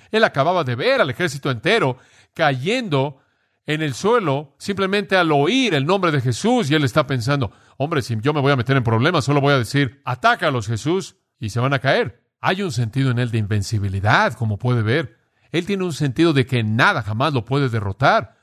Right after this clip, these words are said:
porque él ha visto el poder ya desplegado. Y él toma la espada y él comienza a defender al Señor. Ah, él sabía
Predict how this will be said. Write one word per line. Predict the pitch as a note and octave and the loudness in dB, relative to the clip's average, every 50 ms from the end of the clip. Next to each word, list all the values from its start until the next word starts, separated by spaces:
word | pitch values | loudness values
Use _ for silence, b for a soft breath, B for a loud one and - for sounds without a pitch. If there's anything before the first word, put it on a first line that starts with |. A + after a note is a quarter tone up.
| b b | b b
porque | - C3 A2 F3 | -10 -8 -6 -4
él | F3 | -4
ha | F3 | -4
visto | D#3+ D#3+ D3 - - | -4 -4 -6 -4 -4
el | D3 A#2+ | -6 -6
poder | - - A#2+ A2+ G#2+ - B2+ F3 A3 A3 F3+ B2 | -4 -6 -6 -4 -2 -2 0 0 2 0 0 0
ya | A2 C3+ C#3+ | 0 0 0
desplegado. | B2 B2 A2+ - - A2 G#2+ G2+ A#2+ D3+ G3 G3+ D#3 G#2+ - _ _ _ _ _ - | 0 0 -2 -4 -4 -4 -2 2 2 2 2 2 -2 -8 -10 _ _ _ _ _ -6
Y | E3+ | -4
él | F3 D#3+ | -4 -4
toma | - - F3 E3+ E3 D#3 | -2 -2 -2 0 0 -2
la | D3 | -2
espada | C#3+ B2+ - - C#3+ E3 F3 E3 | -2 -4 -2 0 2 2 2 0
y | D#3 D3 | -2 -4
él | E3 C#3+ | -6 -6
comienza | - D#3+ D3 D#3 F3 E3+ C#3 D#3 | -6 -6 -6 -6 -8 -6 -4 -4
a | C#3+ | -2
defender | C3+ A#2 C3+ C3+ D3+ E3+ | -2 -2 -2 -2 0 0
al | E3+ D3+ | 0 0
Señor. | - - C3 C3 D3+ E3+ F3 F3+ F3+ - - | 0 0 0 2 4 4 4 2 0 0 0
Ah, | D#3+ E3+ G3 G#3 G#3 G3 F3 | 2 2 4 4 4 2 0
él | E3 F3 | -2 -4
sabía | C#3+ - D#3 D3 C#3 F3 A3 B3 A#3+ A3+ F#3+ B2 G2 - | -4 -4 -4 -2 -2 -2 -4 -2 -2 -2 -2 -2 -4 -8